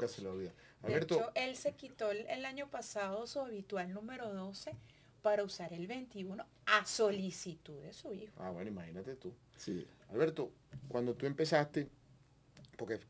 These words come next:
Speaker 2: ahorita dijiste algo que me, que me llamó mucho la atención, que siempre como que tuviste a, a, a gente que, que te, que te daba una crítica o que te ayudaba en algo, o sea, una crítica constructiva para tú trabajarlo y todo eso.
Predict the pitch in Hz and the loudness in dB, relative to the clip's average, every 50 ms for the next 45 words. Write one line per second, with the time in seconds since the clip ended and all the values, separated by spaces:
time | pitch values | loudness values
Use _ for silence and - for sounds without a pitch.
0 | - - 98 98 104 104 - 131 139 135 - - - - - - - 104 98 98 | -12 -8 -6 -4 -4 4 6 6 6 6 2 -6 -20 -20 -20 -14 -12 -10 -8 -4
1 | 98 120 120 131 139 143 131 117 101 90 78 - - 104 92 92 90 85 85 98 | 2 4 6 6 6 4 2 2 0 -2 -4 -6 -6 -6 -4 -2 -2 -2 -2 -2
2 | 110 110 - 123 120 - 95 90 - 113 113 120 117 117 - 98 90 - - 101 | -2 0 2 2 2 2 0 0 0 0 0 0 -2 -4 -8 -8 -6 -4 -4 -4
3 | 98 92 - 120 135 131 110 107 87 95 95 92 90 - 120 120 120 107 98 87 | -2 0 2 2 2 2 0 0 -2 -2 -4 -4 0 2 2 2 2 2 0 -2
4 | 80 - - - 85 76 69 69 - - - - - _ _ - 64 67 - - | -4 -6 -8 -10 -8 -8 -8 -10 -12 -16 -20 -20 -20 _ _ -14 -14 -12 -12 -10
5 | - 95 101 101 95 98 117 120 120 101 90 82 - - - - - - - - | -10 -8 -8 -8 -6 -6 -2 0 0 0 0 -2 -6 -12 -20 -20 -20 -20 -20 -20
6 | - - - - 98 - 98 98 95 92 87 85 85 71 - - - - 92 - | -20 -18 -12 -10 -8 -6 -4 -4 -4 -4 -4 -8 -10 -12 -14 -18 -12 -12 -12 -8
7 | - 90 87 82 90 101 104 104 98 - 101 107 110 - - 113 98 - 107 101 | -8 -8 -8 -6 -8 -6 -8 -8 -8 -8 -10 -10 -10 -10 -10 -12 -10 -8 -8 -6
8 | 98 98 92 101 90 - 92 92 95 95 87 92 101 104 107 98 104 104 107 98 | -6 -6 -8 -8 -8 -8 -6 -6 -6 -6 -6 -6 -6 -4 -2 -2 0 0 2 2
9 | 113 110 98 - 117 104 98 98 101 101 104 - 107 104 113 113 - - 104 101 | 2 2 2 0 -4 -4 -2 -4 -6 -8 -8 -8 -4 0 0 0 0 -2 -8 -10
10 | - 104 92 - - 117 113 117 117 - 110 101 95 - 95 90 113 107 104 95 | -12 -14 -14 -10 -6 -2 0 0 -2 -2 -6 -8 -8 -8 -8 -6 -4 -4 -4 -4
11 | 95 101 104 107 104 101 90 - 98 101 107 107 95 - 98 | -2 -2 -2 -2 -2 -4 -4 -4 -4 -2 -2 -2 -4 -4 -10